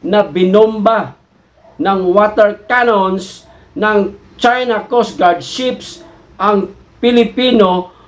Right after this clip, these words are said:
resupply boats sa Ayungin Shoal. Anong ilalaban ng mga yun? Wala namang kargada yung bangka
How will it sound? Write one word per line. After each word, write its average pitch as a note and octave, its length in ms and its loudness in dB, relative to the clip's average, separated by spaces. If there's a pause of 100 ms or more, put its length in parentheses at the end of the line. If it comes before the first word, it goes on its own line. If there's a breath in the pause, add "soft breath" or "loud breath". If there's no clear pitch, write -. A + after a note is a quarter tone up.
(360 soft breath)
resupply G#3+ 640 2
boats B3 800 0
sa - 320 -6
Ayungin G#3 480 2
Shoal. G3 480 0 (800)
Anong F3 320 0
ilalaban D#3 640 2
ng C#3+ 80 2
mga C#3 320 0
yun? D3 240 -4 (960)
Wala E3 320 2
namang E3 400 -2
kargada D3+ 560 0
yung D3+ 240 2
bangka D3 480 -2